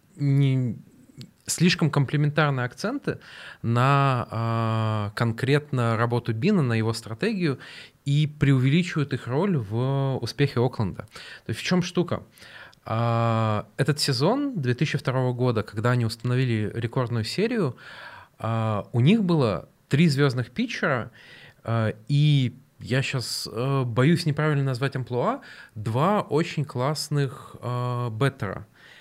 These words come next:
Ни один из них в фильме не упоминается. Может быть, упоминается один раз. Они не были героями фильма.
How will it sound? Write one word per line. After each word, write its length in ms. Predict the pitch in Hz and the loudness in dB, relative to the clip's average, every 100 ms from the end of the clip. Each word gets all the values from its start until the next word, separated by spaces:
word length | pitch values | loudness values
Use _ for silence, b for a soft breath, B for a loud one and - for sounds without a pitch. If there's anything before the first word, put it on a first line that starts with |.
| B B B - | B B B -2
Ни 200 | 131 143 | 4 6
один 320 | 160 156 185 | 6 6 6
из 120 | 151 120 | 6 4
них 300 | 202 339 - | 2 0 -4
в 20 | |
фильме 400 | - 175 208 156 | -4 0 2 2
не 180 | 131 156 | 2 0
упоминается. 600 | 147 143 135 120 92 131 | 0 0 0 0 0 0
Может 160 | 139 | 0
быть, 160 | 120 - | -2 -6
упоминается 500 | 135 123 135 185 - | -6 -2 2 2 2
один 220 | 117 135 131 | 0 0 2
раз. 260 | 117 - | 0 -2
Они 200 | - 117 | -4 0
не 120 | 143 165 | 0 2
были 200 | 151 123 | 0 0
героями 380 | 131 143 135 | 0 0 0
фильма. 360 | 127 139 104 | -4 -4 -4